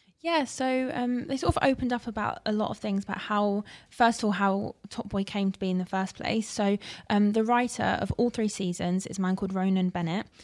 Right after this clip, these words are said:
and, um, he sort of, like, s-, tells all the stars how he came up with, with Top Boy in the first place. And it was after standing outside a supermarket,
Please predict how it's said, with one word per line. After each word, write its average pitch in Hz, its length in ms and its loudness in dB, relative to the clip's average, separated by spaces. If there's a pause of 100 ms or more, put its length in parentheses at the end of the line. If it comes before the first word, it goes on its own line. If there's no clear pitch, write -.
(280)
and, 190 320 4
um, 190 220 4
he 220 580 0 (260)
sort - 300 -2
of, 220 80 -8
like, 190 120 0
s-, - 140 -4 (140)
tells 214 320 0
all 220 220 0
the 214 100 -6
stars 180 480 -2
how 196 280 0
he 196 100 0
came 190 240 0
up - 260 -4
with, 185 340 -2 (140)
with 196 140 -2
Top - 240 -6
Boy 190 80 0
in 180 100 2
the 185 60 0
first 190 280 -2
place. 196 340 -2 (360)
And 202 160 4
it - 120 -2
was 196 220 0
after 202 360 0
standing 226 360 2
outside 190 500 0
a - 40 -6
supermarket, - 720 0